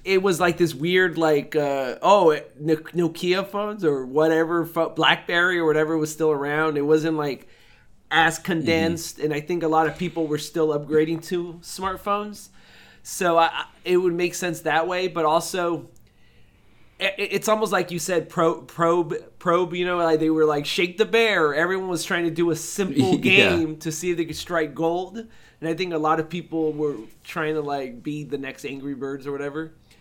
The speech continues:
Speaker 1: And I, I, I think Angry Birds took off because,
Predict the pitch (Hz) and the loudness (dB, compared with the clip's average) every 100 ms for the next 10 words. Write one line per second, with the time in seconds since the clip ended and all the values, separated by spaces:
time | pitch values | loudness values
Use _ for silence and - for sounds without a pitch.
0 | - - _ 151 156 - 139 180 - 190 | -20 -20 _ -4 -4 -2 0 0 2 0
1 | - - - - - - 190 - 294 240 | -2 -8 -20 -20 -8 -4 -2 -4 -10 -12
2 | - - 180 190 190 160 175 156 - 196 | -14 -8 -6 -6 -8 -6 -6 -6 -8 -8
3 | 190 160 160 156 156 156 143 | 0 0 0 -4 -4 -4 -4